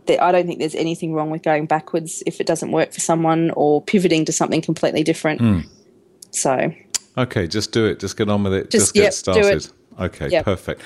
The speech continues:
Speaker 2: Now, Jodie, if we want to find out, and I'm sure a number of people will like to have a look at what you're doing, where's the best place to go? Is it Jodie's Guest Houses?
Speaker 1: Um, I would probably say just jump straight onto the Rex, uh,
Speaker 2: Okay.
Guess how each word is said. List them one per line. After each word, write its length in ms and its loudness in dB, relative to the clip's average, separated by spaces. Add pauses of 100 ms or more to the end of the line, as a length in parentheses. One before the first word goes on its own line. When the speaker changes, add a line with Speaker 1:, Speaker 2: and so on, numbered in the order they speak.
(240)
Speaker 2:
Now, 80 4
Jodie, 380 0
if 140 -8
we 80 0
want 280 -4
to 400 0
find 360 -2
out, 80 -2
and 80 -8
I'm 120 -6
sure 320 -2
a 20 -8
number 180 -8
of 60 -10
people 260 -8
will 200 0
like 240 -10
to 60 -16
have 80 -10
a 20 -8
look 200 -10
at 60 -12
what 240 -16
you're 140 -10
doing, 560 -6 (320)
where's 180 0
the 60 -14
best 220 -4
place 180 -4
to 80 -10
go? 100 -2
Is 140 -6
it 140 -12
Jodie's 680 -4
Guest 280 -8
Houses? 500 -12
Speaker 1:
Um, 380 -2
I 120 4
would 120 -2
probably 200 -8
say 220 -4
just 160 -12
jump 220 -2
straight 240 -2
onto 180 -6
the 140 -2
Rex, 680 -6
uh, 540 2
Speaker 2:
Okay. 240 0